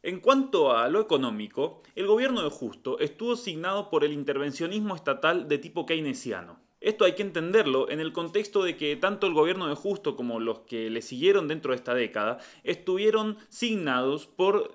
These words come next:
la influencia que tuvo en la Argentina la crisis que había comenzado en mil novecientos veintinueve con el crack de Wall Street y que luego se extendió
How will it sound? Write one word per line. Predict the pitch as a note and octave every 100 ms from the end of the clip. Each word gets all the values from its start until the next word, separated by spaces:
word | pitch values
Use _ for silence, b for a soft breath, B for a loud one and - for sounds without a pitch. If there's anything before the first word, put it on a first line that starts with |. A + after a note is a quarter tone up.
| -
la | D3+ D#3 F3
influencia | D#3+ D3+ F3+ A3+ A#3+ F3+ C3+
que | C#3+
tuvo | D3 B2+ A2+
en |
la | D#3
Argentina | G#3 G3+ E3 D#3+ E3+ E3+ F3
la | - E3+ F#3+ G3
crisis | F#3 G#3 G3+
que | -
había | D3 E3
comenzado | D#3 D3 C#3+ D3 A2+
en | A#2
mil | D#3+ F3
novecientos | D3+ - D#3 C#3+
veintinueve | C3+ B2 C3+ E3+ F3 E3+
con | A#2+
el | A2 -
crack | D3+ B2
de | G#2+
Wall | G#2+ C3+
Street | C#3+ G3+ G3+ - B B -
y | F#3+
que | G#3
luego | A3+ A#3 G#3+
se | G3
extendió | - - E3+ E3+ E3 D#3+ D#3+